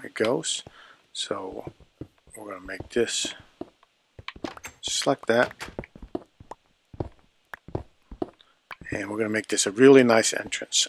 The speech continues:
as it, so it looks nice when we come in. And remember the <laughs> door. What I could do since,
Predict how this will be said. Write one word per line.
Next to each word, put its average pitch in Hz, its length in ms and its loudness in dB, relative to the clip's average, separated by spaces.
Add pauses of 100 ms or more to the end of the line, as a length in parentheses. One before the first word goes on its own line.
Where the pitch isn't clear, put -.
as 95 300 0
it, 110 140 -10 (420)
so 92 500 -4
it 113 60 -4
looks 107 300 -2
nice - 340 0
when 107 140 -4
we 101 100 -6
come 101 300 -2
in. 98 180 -12 (1400)
And 117 260 -2 (320)
remember 110 560 4 (200)
the 110 100 -4
<laughs> - 0 -
door. - 680 8 (1040)
What 226 120 10
I 269 60 12
could 131 200 4
do 117 220 6
since, - 640 6